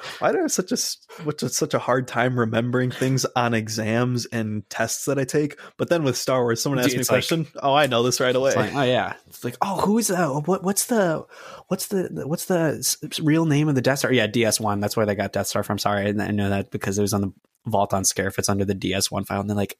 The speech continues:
Speaker 2: "Huh?" And it's like,
Speaker 1: Nah,
Speaker 2: "Don't worry
Speaker 1: you wouldn't
Speaker 2: about
Speaker 1: get
Speaker 2: it.
Speaker 1: it. You're not a
Speaker 2: You
Speaker 1: Star
Speaker 2: wouldn't,
Speaker 1: Wars fan.
Speaker 2: you didn't get it." <laughs>
Speaker 1: But,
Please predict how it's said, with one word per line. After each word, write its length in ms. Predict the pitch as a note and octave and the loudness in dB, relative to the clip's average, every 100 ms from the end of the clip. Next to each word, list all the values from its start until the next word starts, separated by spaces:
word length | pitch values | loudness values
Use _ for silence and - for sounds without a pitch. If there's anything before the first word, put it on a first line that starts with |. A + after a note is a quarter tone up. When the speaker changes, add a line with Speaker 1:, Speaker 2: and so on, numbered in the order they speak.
| - | -12
Speaker 2:
"Huh?" 160 | - D#3+ F#3 G3+ | -2 2 2 2
And 100 | F#3 | 0
it's 140 | D3+ | -2
like, 180 | B2+ - - - - - - | -4 -4 -10 -20 -18 -16 -8
Speaker 1:
Nah, 280 | F#2+ G#2 G#2+ - - - | -4 -2 -4 -8 -12 -2
Speaker 2:
"Don't 120 | C#3 | 2
worry 120 | A#2+ A2 | 4 6
Speaker 1:
you 60 | |
wouldn't 160 | B2+ G#2+ | 6 4
Speaker 2:
about 60 | A2 | 4
Speaker 1:
get 120 | A2 | 4
Speaker 2:
it. 20 | |
Speaker 1:
it. 20 | B2+ | 2
You're 100 | C3+ | -2
not 60 | B2+ | 0
a 20 | |
Speaker 2:
You 20 | |
Speaker 1:
Star 180 | C3+ B2+ | 4 4
Speaker 2:
wouldn't, 100 | A#2 | 4
Speaker 1:
Wars 180 | C#3+ - | 0 0
fan. 240 | D#3 C#3 | -2 2
Speaker 2:
you 80 | B2 | 4
didn't 240 | A2+ G#2 | 4 2
get 180 | G2+ G2+ | 0 0
it." 320 | G2+ G#2+ - - | 0 -2 -4 -10
<laughs> 640 | - - - - - - | -14 -14 -10 -10 -8 -2
Speaker 1:
But, 320 | C3 A2 F#2 | 0 0 -2